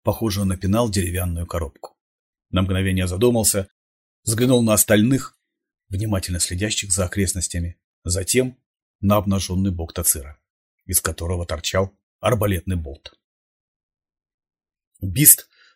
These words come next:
нашел взглядом Дариуса, оба они отошли в сторону, и Сверд у Дорвана что-то спросил. Слов Биста Тацир не разобрал и только видел, как Ганорт несколько раз кивнул.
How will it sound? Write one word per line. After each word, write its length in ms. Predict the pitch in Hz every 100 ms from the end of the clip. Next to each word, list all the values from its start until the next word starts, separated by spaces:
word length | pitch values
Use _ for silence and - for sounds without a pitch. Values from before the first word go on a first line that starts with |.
| -
нашел 340 | 95 104 127
взглядом 460 | 120 104 113 107 113
Дариуса, 580 | 131 117 90 - - - _ _ _
оба 260 | - 107 95
они 120 | 107
отошли 300 | 98 95 104
в 60 | 101
сторону, 540 | - 120 95 76 78 _ _ _ _ _ _
и 80 | -
Сверд 500 | 98 104 123 120 - _ _ _ -
у 60 |
Дорвана 420 | 95 98 101 98
что-то 240 | 92 85 82
спросил. 500 | - 87 - 76 - _ _ _ _ _ _ _ _ _
Слов 380 | - - 120 104
Биста 380 | 95 143 - 92
Тацир 340 | - 92 123 120
не 100 | 107
разобрал 560 | 104 110 104 80 76 _ _ _ -
и 100 | 98
только 280 | 113 -
видел, 400 | 131 113 82 71 _ _ -
как 220 | 90 92
Ганорт 500 | - 87 101 120 - _ _ _
несколько 440 | 98 107 107 -
раз 180 | 90 92
кивнул. 360 | - 80 73